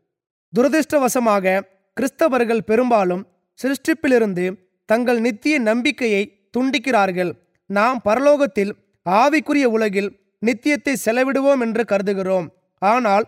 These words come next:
புதிய ஏற்பாடு இதை பற்றி மிகவும் தெளிவாக இருக்கிறது. சிருஷ்டிப்பின் ஏழாம் நாளில் நியமிக்கப்பட்ட ஓய்வு நாளுக்கு திரும்புவதே நம் இறுதியான இலக்காகும். புதிய வானத்திலும் புதிய பூமியிலும்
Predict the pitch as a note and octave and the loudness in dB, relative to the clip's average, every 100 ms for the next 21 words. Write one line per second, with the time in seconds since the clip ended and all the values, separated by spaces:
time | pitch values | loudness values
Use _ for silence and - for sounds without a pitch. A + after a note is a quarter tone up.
0 | - _ _ C4 C#4 D#4+ C#4 G#3+ A3+ G3+ | -6 _ _ -2 0 2 2 2 2 2
1 | F#3 D#3+ - _ A3+ A#3+ D4+ C4 G3 A#3+ | 0 -4 -8 _ -4 -2 0 -2 -4 -4
2 | G#3 G#3+ C4 C#4+ C#4 - A#3+ B3+ B3 A#3+ | -2 0 0 0 0 -2 -2 2 2 2
3 | G#3 F#3+ F#3+ F3+ F3 C3 _ _ - D4 | -2 -2 -4 -4 -6 -8 _ _ -2 -2
4 | C4+ E4 - C#4 A3+ A3 C4 C#4+ C#4+ A#3+ | 0 -2 0 -2 0 2 4 2 2 2
5 | G#3+ G#3 G#3+ A#3 C#4 C#4 C#4+ A#3 G#3 - | 2 2 0 0 0 -2 -2 -2 -2 0
6 | F3+ G#3 _ _ G3+ B3+ D#4 D#4 B3 A#3 | -2 -2 _ _ 0 4 4 2 2 2
7 | A#3 - G#3 A#3 B3 A3+ F#3+ F#3 G#3+ _ | 2 -4 -2 -2 0 -2 0 -2 -4 _
8 | _ G3+ A#3 A#3 C#4 D4 C#4+ B3+ C4+ G#3+ | _ -4 -2 0 0 2 2 2 2 0
9 | A3+ A3+ G3+ F#3 F#3 E3+ _ _ _ B3+ | 0 2 0 0 -4 -6 _ _ _ -4
10 | C#4+ D#4 C#4 A#3 B3+ - B3+ C#4 - _ | 0 2 4 4 2 -2 -2 -2 -4 _
11 | _ A#3+ C4 D4 A#3 C4+ C4+ C4+ D4 | _ -4 -2 0 0 0 0 2 0